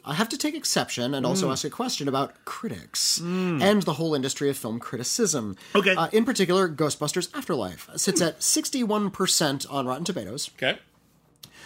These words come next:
Speaker 1: Where the general audience, uh, uh, general audience, at least on Rotten Tomatoes, has graded it at around ninety-five percent.
Speaker 2: Mm.
Speaker 1: The general consensus from critics saying that nostalgia was overwrought, the callbacks were unnecessary or egregious, and that fan service is what destroyed the movie.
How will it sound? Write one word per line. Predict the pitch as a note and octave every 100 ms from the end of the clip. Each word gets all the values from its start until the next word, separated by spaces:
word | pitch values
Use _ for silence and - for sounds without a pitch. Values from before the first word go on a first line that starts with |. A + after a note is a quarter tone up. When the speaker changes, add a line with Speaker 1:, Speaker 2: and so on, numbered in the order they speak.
| - -
Speaker 1:
Where | D#3 E3
the | D#3
general | D#3 F#3 G3+ E3
audience, | F3 E3+ D#3 -
uh, | -
uh, | C3+ A#2+ B2+ B2 A#2+ A2 - _ _ -
general | D3+ G#3 G3+
audience, | F3 D#3
at | D#3
least | E3+ D#3+
on | C#3
Rotten | B2+ C3
Tomatoes, | F#3+ F3+ D#3 E3 - -
has | - E3
graded | D3+ A#2 C3
it | C#3+
at | C#3+ D3
around | C#3 D3 -
ninety-five | B2 A#2+ B2 A#2 - G3+ C4+ -
percent. | G#2 - - - - _
Speaker 2:
Mm. | - C3+ B2+ A2+ A2+ A#2 C#3 C#4 _ - - - -
Speaker 1:
The | F3+
general | A3+ A#3
consensus | A3+ G3 F3+ E3
from | F#3+ F#3
critics | D#3+ C#3+ C#3+ -
saying | D3+ D3
that | C3 B2+
nostalgia | A#2+ - G#3+ G#3 G3+
was | D3+
overwrought, | C3 G#2+ C3 G3+ A3
the | - C3
callbacks | D3 C#3 C3 -
were | A2+
unnecessary | G#2 C#3 C#3+ D3+ C3 A2+
or | G#2+
egregious, | G#2+ G3+ G3 F#3
and | D3 C3+
that | A#2
fan | - D#3 F#3+ G3
service | - E3 D#3+ D3+
is | C#3+ B2+
what | G#2+
destroyed | - B2 G#2+
the | A#2+
movie. | F3 E3 E3